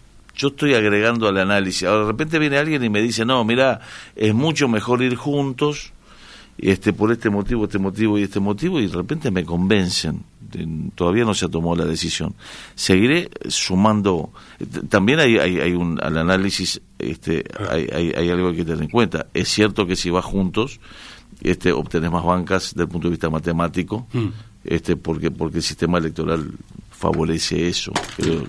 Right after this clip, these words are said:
Speaker 1: creo yo. Este, pero, eh, Licandro en su columna del sábado está muy bueno, señala una cantidad de otros inconvenientes, no sé si, si la leíste,
Speaker 2: Sí,
Speaker 1: si
Speaker 2: sí,
Speaker 1: no la, la, la,
Speaker 2: absolutamente.
Speaker 1: la, la recomiendo, pero,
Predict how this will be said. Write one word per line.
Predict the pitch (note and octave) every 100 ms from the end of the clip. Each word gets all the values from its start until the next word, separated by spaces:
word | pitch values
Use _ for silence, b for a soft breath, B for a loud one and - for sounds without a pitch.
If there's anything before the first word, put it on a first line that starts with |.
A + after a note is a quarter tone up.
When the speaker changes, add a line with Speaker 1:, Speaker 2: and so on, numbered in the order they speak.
| -
Speaker 1:
creo | F2 E2+ E2
yo. | D#2+ D2 B B B B B B B B B B B -
Este, | G2+ - A2
pero, | A#2+ A#2 -
eh, | E2+ A2 A2+
Licandro | A#2 - D#3+ D#3 D3 A2+
en | G#2 G2
su | F#2+ F#2
columna | G#2 A#2 C3+
del | G#2+
sábado | - C3 A#2
está | B2 A2+
muy | A#2
bueno, | A2 A#2+ G#2 G2
señala | F#2+ - G2+ A#2
una | A2+ G2
cantidad | F#2+ G2+ G2+
de |
otros | G2+ G2 F#2+
inconvenientes, | E2+ F2+ F2 F#2 G#2 F#2+ F2+ E2
no | E2+
sé | E2+
si, | - E2+ D2+
si | - F2
la |
leíste, | E2 F2+ F#2+ A#2
Speaker 2:
Sí, |
Speaker 1:
si | G#2+
Speaker 2:
sí, | F2
Speaker 1:
no | F2+
la, | E2
la, |
la, | E2
Speaker 2:
absolutamente. | G2 G#2+ F#2+ F#2+ - D#2+
Speaker 1:
la, | D#2+
la | E2 D#2+
recomiendo, | E2+ D2+ F2 G#2 F#2+ E2+ D#2
pero, | F2 D#2+